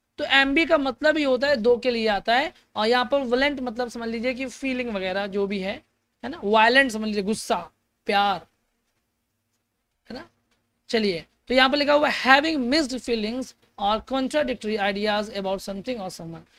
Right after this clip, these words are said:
यानी किसी चीज़ और किसी व्यक्ति के बारे में पॉजिटिव और नेगेटिव दोनों चीज़ों के बारे, दोनों चीज़ों की सोच रखना, उसको बोलते हैं एम्बिवोलेंट। और ये दोनों एक साथ रहती हैं।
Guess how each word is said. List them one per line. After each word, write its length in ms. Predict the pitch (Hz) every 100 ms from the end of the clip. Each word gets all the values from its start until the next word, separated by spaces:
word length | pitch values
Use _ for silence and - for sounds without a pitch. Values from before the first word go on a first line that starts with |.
| _
यानी 120 | 202 208
किसी 220 | 233 240
चीज़ 320 | 214 285 294 262
और 100 | 208
किसी 280 | 220 240
व्यक्ति 280 | 196 175 233
के 120 | 226
बारे 260 | 214 208 220
में 200 | 254 311 - _ -
पॉजिटिव 500 | 202 208 208 320 302
और 200 | 220 196
नेगेटिव 540 | 190 208 226 233 277
दोनों 260 | 208 214 208
चीज़ों 300 | 196 190 190
के 120 | 185
बारे, 220 | 175 180 - _
दोनों 180 | 190 208
चीज़ों 260 | 214 196 190
की 120 | 208
सोच 320 | - 220 214
रखना, 320 | 185 - 247 254 _ _ -
उसको 240 | 202 233
बोलते 280 | 185 180 233
हैं 180 | 240 196
एम्बिवोलेंट। 500 | 185 185 170 160 - _ _ -
और 60 | 208
ये 80 | 233
दोनों 200 | 254 269
एक 180 | 254
साथ 240 | - 226 208
रहती 260 | 175 165
हैं। 160 | 165